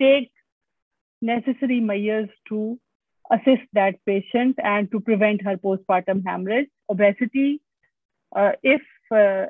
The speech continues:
antenatally or before pregnancy, if we di-, see a patient who has an, a high B M I, we can al-,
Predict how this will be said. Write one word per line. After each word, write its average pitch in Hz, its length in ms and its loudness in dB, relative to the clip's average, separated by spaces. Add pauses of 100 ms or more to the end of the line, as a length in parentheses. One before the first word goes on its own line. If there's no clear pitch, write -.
antenatally 233 880 -2
or 214 140 2
before 240 480 2
pregnancy, 208 720 -6
if 202 80 -6 (100)
we 208 60 -2
di-, 180 280 -2 (180)
see 269 160 2
a 277 80 2
patient 214 480 -2 (100)
who 214 220 -6
has 214 260 4 (220)
an, 208 260 -6 (100)
a 190 120 0
high 208 280 2
B 220 220 -6
M 196 100 -10
I, 208 280 -8
we 226 100 -16
can 214 220 -6
al-, 202 180 -2